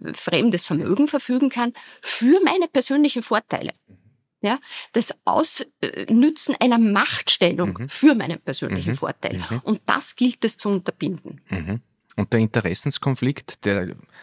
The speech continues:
Speaker 2: reiht sich ja da in Wahrheit mit ein. Also könnte man sagen, dass der Interessenskonflikt, also diese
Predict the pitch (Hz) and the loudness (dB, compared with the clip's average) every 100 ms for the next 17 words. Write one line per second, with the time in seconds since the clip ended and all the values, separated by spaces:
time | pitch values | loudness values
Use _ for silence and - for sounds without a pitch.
0 | _ - 95 98 107 - 143 127 110 110 | _ -4 0 4 2 2 2 2 4 4
1 | 107 101 117 95 107 113 120 - 87 87 | 4 2 2 4 2 2 0 0 0 0
2 | - 101 - 123 139 165 151 143 139 139 | 0 -2 0 0 2 2 2 0 0 2
3 | 135 123 95 101 135 - 120 110 107 131 | 2 2 2 0 -2 0 0 2 0 0
4 | 120 - 113 113 113 | -2 -2 -2 2 4